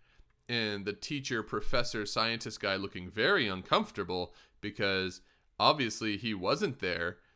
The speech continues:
And it, it created the beginning for me, not of distrust in science and not a distrust of scientists specifically, but when it came to how old the earth was and some of the scientific technology that went into it,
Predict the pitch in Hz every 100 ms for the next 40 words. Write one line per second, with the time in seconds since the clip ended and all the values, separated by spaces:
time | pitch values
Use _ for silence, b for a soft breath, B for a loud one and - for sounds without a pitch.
0 | b _ - 117 113 131 147 - 143 -
1 | - 165 156 180 214 208 202 180 - 147
2 | 131 117 98 139 151 143 117 104 110 95
3 | 95 90 87 - _ _ _ _ _ _
4 | _ _ _ _ _ _ _ _ 143 170
5 | 269 339 311 202 127 110 _ 156 151 -
6 | - - 117 139 - - - _ _ _
7 | 156 160 - 170 180 185 185 - - 120
8 | 123 147 147 131 127 - - 123 117 -
9 | 107 98 - b b b b _ - 120
10 | 110 101 - 135 - - - - 110 220
11 | 214 139 113 104 - b b b - 127
12 | 139 143 - 202 311 277 220 214 - 151
13 | 151 131 135 120 123 127 - 101 80 90
14 | 104 - 160 156 - 160 165 - 156 139
15 | 151 - 120 123 120 107 101 117 - 113
16 | 131 185 214 214